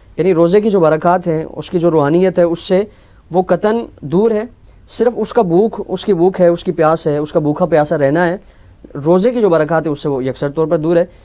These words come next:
क्योंकि अल्लाह रब्बुल आलमीन हमसे ये तकाजा नहीं फरमाता कि सिर्फ इस टाइम में आप, अ, भूख और प्यास को बर्दाश्त करें, नफ्स की इस्लाह मकसूद ना हो, सिर्फ एक जो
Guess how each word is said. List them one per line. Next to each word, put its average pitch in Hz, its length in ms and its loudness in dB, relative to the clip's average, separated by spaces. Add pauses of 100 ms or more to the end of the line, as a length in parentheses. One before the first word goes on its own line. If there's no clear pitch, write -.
(160)
क्योंकि 185 180 -2
अल्लाह 185 200 2
रब्बुल 185 240 2
आलमीन 175 420 0 (560)
हमसे 214 320 0
ये 254 80 2
तकाजा 190 360 0
नहीं 214 100 0
फरमाता 170 380 -2
कि 170 100 0
सिर्फ 185 300 -2 (400)
इस 180 200 -4
टाइम 185 220 2
में 190 140 0
आप, 165 260 0
अ, 135 480 -2 (280)
भूख 156 220 0
और 170 80 0
प्यास 170 220 0
को 196 80 -2
बर्दाश्त 170 360 0
करें, 175 200 -2 (460)
नफ्स 165 200 -2
की 185 120 0
इस्लाह 175 240 2
मकसूद 170 340 -2
ना 175 100 0
हो, 156 180 -2 (340)
सिर्फ 180 340 0
एक 170 300 0 (120)
जो 147 520 2